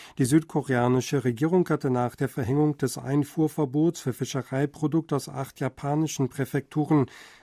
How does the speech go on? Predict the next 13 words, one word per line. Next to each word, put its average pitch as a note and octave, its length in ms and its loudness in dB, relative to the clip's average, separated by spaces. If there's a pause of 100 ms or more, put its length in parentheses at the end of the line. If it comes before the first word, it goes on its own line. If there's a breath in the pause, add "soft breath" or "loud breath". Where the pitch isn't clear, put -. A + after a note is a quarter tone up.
einschließlich C#3 680 -2
Fukushima C#3+ 600 0
im A#2 120 0
Jahr A#2 200 -2
zweitausenddreizehn, B2+ 1160 -2 (420 loud breath)
auch C#3+ 260 -2
Meerwasser B2+ 680 0
vor D3 280 0
der A#2+ 140 0
Küste C#3 440 -4
von A#2+ 240 -2
Fukushima C#3+ 640 0
untersucht, B2+ 640 0